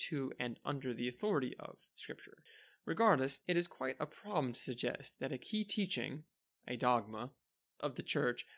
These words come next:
remained in verbal form for many centuries before it was finally written down, and that this teaching is of equal authority to the New Covenant documents. Interestingly, when we look at redemptive history, we see in both the Old Testament and the New Testament that Scripture,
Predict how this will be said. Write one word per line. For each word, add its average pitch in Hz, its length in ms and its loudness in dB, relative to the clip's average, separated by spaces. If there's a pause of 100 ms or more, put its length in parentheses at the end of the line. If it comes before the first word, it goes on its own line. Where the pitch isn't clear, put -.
(100)
remained 185 420 0
in 165 160 0
verbal 160 320 0
form 131 400 -2
for - 140 -4
many 170 220 0
centuries - 680 -4 (400)
before 139 340 2
it 131 60 4
was 135 160 2
finally 165 480 2
written 175 280 0
down, 113 380 -4 (420)
and 151 120 0
that 135 140 0
this 214 160 0
teaching 131 580 -2
is 135 160 -4
of - 120 0
equal 202 300 -4
authority 143 540 0
to 139 100 -10
the 135 100 -2
New 127 240 -2
Covenant 123 520 -2
documents. - 640 -4 (680)
Interestingly, 127 580 -2 (640)
when 170 140 0
we 180 120 6
look 226 240 2
at - 100 0
redemptive 127 420 0
history, - 420 -6 (460)
we 202 100 2
see 220 280 4
in 190 100 4
both 151 320 2
the - 120 -6
Old 156 280 2
Testament 131 460 -6
and 156 260 0
the 139 40 2
New 127 220 0
Testament - 480 -8
that - 140 -4
Scripture, - 680 -4